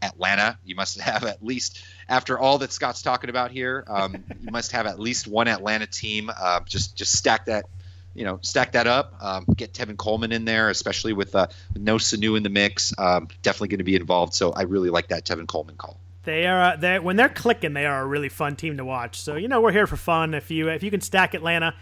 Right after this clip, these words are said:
Speaker 2: maybe go with a, you could even go sneaky Ryan, Julio, and Coleman. Uh, could be a really interesting one that, uh, that scores a lot of points. My top overall play, you led me right into that, is Julio Jones this week. Uh, who's your top overall guy?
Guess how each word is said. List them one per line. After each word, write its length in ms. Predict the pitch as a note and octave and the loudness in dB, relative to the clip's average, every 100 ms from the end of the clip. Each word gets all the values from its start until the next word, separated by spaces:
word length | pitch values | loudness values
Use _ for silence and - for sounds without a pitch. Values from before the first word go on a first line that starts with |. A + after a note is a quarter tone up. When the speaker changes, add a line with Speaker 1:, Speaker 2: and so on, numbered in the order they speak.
| - - | -18 -14
Speaker 2:
maybe 240 | C#3 D#3 D#3 | -4 -2 0
go 120 | E3 | 0
with 120 | E3 | 0
a, 180 | D#3 D#3 | 0 -2
you 140 | D#3 F3+ | -2 -2
could 140 | G3 | 0
even 160 | G3+ F#3+ | 0 2
go 80 | E3+ | 0
sneaky 400 | - F3+ F3 D#3 | 0 -4 -2 -4
Ryan, 480 | C#3 D#3 D#3+ D#3+ | 2 4 4 2
Julio, 460 | D#3 - F3 E3+ E3 | -2 0 0 0 0
and 160 | D3+ D3 | -2 -4
Coleman. 480 | E3+ F3 F3 F3 - - - C3+ | -2 0 0 -2 -6 -14 -10 -6
Uh, 100 | C3+ | -6
could 220 | - E3 | -4 -2
be 100 | F#3 | 0
a 60 | D#3 | 0
really 200 | D#3 D3 | 0 -4
interesting 420 | C#3+ B2+ D#3 C3+ | -8 -8 -8 -8
one 180 | C3+ C3 | -8 -8
that, 240 | B2+ - | -8 -10
uh, 180 | B2 B2 | -10 -8
that 80 | B2 | -10
scores 280 | - C3+ C3 | -8 -8 -6
a 40 | |
lot 100 | B2 | -8
of 60 | - | -6
points. 300 | C#3 C#3 - | -6 -4 -2
My 80 | |
top 220 | D#3+ G#3 G3+ | 4 6 8
overall 300 | G3+ G3 F#3+ | 6 6 4
play, 360 | F#3+ F#3 F#3+ - - - | 4 4 2 -4 -16 -8
you 100 | D3+ | -2
led 160 | D#3+ | -2
me 100 | D#3 | 0
right 140 | D#3 D3+ | 0 2
into 140 | D#3+ | 2
that, 80 | D#3+ | 0
is 80 | D3+ | 0
Julio 300 | E3+ D#3+ D3 | -2 -2 -2
Jones 320 | C3 D3 D3+ | -2 -4 -4
this 160 | C#3+ - | -6 -4
week. 300 | D3+ D3 - - - | -4 -4 -8 -20 -8
Uh, 140 | C3+ | -2
who's 200 | C3 G3+ | 2 4
your 100 | F3 | 4
top 220 | F3+ D#3 D#3 | 4 2 0
overall 280 | C#3+ C3+ | -4 -6
guy? 160 | A#2+ A#2 | -8 -14